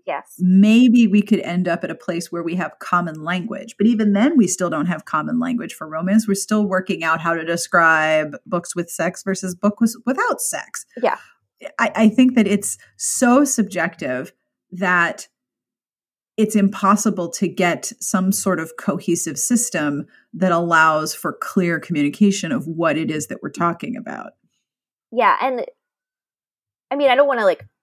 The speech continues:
Speaker 1: shirk our duties here, but <laughs> um, yeah, I said duty, so get over it.
Speaker 2: I'm
Speaker 1: Um,
Speaker 2: loving it, shirk, but that's fine.
Speaker 1: <laughs> Um,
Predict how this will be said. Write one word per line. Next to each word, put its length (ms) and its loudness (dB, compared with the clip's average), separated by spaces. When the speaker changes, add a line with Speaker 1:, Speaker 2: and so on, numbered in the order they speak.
Speaker 1:
shirk 680 -4
our 160 2
duties 800 -6
here, 460 -4
but 320 0
<laughs> 0 -
um, 520 0
yeah, 180 2
I 100 0
said 360 0
duty, 580 -4
so 300 -2
get 180 6
over 420 2
it. 160 -4
Speaker 2:
I'm 120 2
Speaker 1:
Um, 180 4
Speaker 2:
loving 300 -2
it, 120 -12
shirk, 440 -6
but 120 0
that's 200 4
fine. 320 0
Speaker 1:
<laughs> 40 4
Um, 580 0